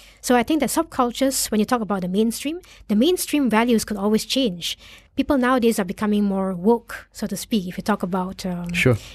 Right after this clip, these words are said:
Speaker 1: the North Atlantic, uh, hemisphere, of course. And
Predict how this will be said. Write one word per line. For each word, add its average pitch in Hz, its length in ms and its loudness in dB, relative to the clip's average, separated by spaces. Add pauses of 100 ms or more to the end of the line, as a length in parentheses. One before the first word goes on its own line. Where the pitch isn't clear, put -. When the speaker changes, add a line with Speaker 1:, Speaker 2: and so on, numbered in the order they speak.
(120)
Speaker 1:
the 185 220 -2 (160)
North 196 200 2
Atlantic, 196 500 2
uh, 180 260 -2 (320)
hemisphere, 226 480 2
of 180 80 -6
course. 214 320 0
And 185 220 -2